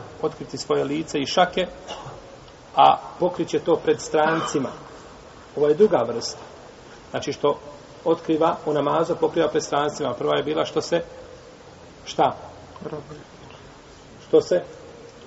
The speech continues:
pokriva u namazu, otkriva pred ljudima.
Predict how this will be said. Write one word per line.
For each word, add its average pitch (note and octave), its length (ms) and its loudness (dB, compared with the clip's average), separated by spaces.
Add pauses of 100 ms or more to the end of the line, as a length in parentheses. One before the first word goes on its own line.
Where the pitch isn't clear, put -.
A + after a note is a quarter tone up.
(260)
pokriva D#3+ 420 6
u C#3+ 60 4
namazu, D3 440 2
otkriva D3 380 2
pred D3+ 200 6 (1200)
ljudima. D3+ 400 2